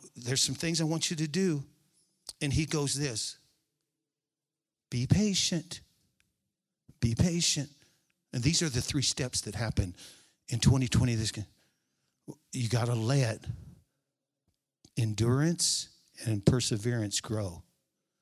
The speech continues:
So slowing down is about being patient. He says, "Be patient, slow down." Because when you slow down, you're letting endurance and perseverance grow.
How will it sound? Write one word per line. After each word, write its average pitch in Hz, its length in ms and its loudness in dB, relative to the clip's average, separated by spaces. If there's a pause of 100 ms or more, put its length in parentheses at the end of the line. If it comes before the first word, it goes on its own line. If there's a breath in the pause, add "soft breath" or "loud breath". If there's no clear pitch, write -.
(320)
So - 180 0
slowing 143 400 0
down 127 200 -4
is 110 100 -4
about 104 200 -8
being 117 220 -2
patient. 123 360 -4
He 117 60 -4
says, 110 280 -4 (260 loud breath)
"Be 117 180 -6
patient, 147 600 -2 (320)
slow - 260 -8
down." 175 300 0 (1000)
Because 120 280 -2
when 113 140 -4
you 117 140 -2
slow 147 320 0
down, 139 340 -4 (260 loud breath)
you're 113 160 -4
letting 107 520 -4
endurance 101 800 -2 (960 soft breath)
and 104 100 -6
perseverance 101 720 2
grow. 92 420 -8